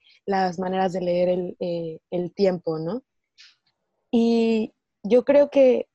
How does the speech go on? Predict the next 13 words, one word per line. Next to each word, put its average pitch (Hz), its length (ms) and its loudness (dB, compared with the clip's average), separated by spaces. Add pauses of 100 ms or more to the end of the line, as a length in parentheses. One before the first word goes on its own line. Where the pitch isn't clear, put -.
eh, 180 400 -4
con 190 180 -2
los, 180 300 -6 (120)
los 185 260 -8
cursos 190 360 -4
de 180 360 -6 (100)
tarot 175 280 -4
que 196 140 -4
he - 20 -4
visto 180 280 -6
ahora 180 500 -6
como 160 240 -18 (240)
en, 170 220 -12